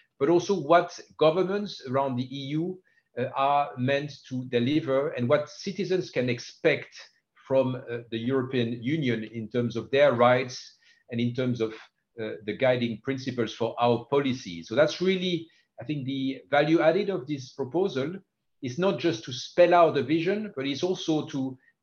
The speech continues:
be a, a, a, a document that will guide our efforts, but also that we can revisit regularly to check if indeed, uh,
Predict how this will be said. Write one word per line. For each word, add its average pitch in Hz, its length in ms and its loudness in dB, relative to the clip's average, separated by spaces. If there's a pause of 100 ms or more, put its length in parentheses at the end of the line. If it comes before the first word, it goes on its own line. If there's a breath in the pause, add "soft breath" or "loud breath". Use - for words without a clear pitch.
be 160 320 -4
a, 131 160 -2 (100)
a, 131 140 -2
a, 131 440 -10 (220)
a - 40 -12
document 180 440 2
that 127 160 2
will 127 160 -2 (140)
guide 185 340 4
our 185 180 2
efforts, 180 640 -6
but 135 80 0
also 190 480 4 (280 loud breath)
that 131 160 -4
we 160 80 2
can 160 300 2
revisit 165 600 -2 (280)
regularly 175 520 4
to 127 180 -12
check - 380 2 (600)
if 135 160 -6
indeed, 156 580 -2 (280 soft breath)
uh, 135 80 -4